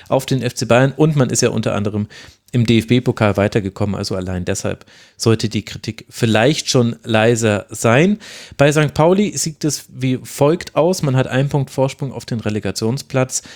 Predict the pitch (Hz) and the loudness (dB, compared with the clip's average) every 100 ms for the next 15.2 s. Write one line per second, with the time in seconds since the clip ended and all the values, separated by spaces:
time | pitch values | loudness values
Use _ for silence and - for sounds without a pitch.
0 | - 123 120 - - - 127 170 180 170 | -6 0 0 0 -8 -2 2 2 4 4
1 | 165 143 123 117 - 135 - - 123 113 | 4 4 2 2 0 -2 -2 -2 -2 -2
2 | - 107 - 107 104 - - 110 104 - | 0 0 0 -4 -4 -10 -6 -6 -6 -8
3 | 117 113 - 95 92 151 190 143 - - | 0 2 2 0 0 0 2 0 -4 -8
4 | 110 113 - 104 95 - 92 - 110 120 | -6 -6 -4 -4 -4 -4 -4 0 2 4
5 | 131 151 135 139 135 127 131 - 110 120 | 2 0 2 2 -2 -2 -2 0 0 -2
6 | - 123 120 123 139 127 113 - 151 147 | -4 -4 0 0 0 0 0 2 0 0
7 | 135 127 117 - 113 127 180 175 165 - | -2 0 0 0 2 4 4 4 2 0
8 | 139 131 113 113 107 110 127 135 135 - | 0 2 2 2 0 0 2 2 -2 -8
9 | - - - 120 117 117 117 107 104 120 | -20 -10 -6 0 2 4 4 4 4 2
10 | - 110 104 120 104 123 - 113 110 120 | 2 2 2 0 0 -2 -2 0 0 0
11 | 113 - 113 117 110 107 107 - - 123 | 0 2 2 2 0 -2 -2 -4 0 0
12 | - 98 - 98 90 90 92 - - - | 0 -4 -4 -4 -2 -2 -2 -6 -20 -20
13 | - 101 - 104 98 98 - 82 85 90 | -6 -4 0 -2 -2 -6 -2 -2 0 -2
14 | 85 - 104 92 - - - 95 98 110 | -4 -6 -6 -6 -6 -8 -6 -4 -2 -4
15 | - | -6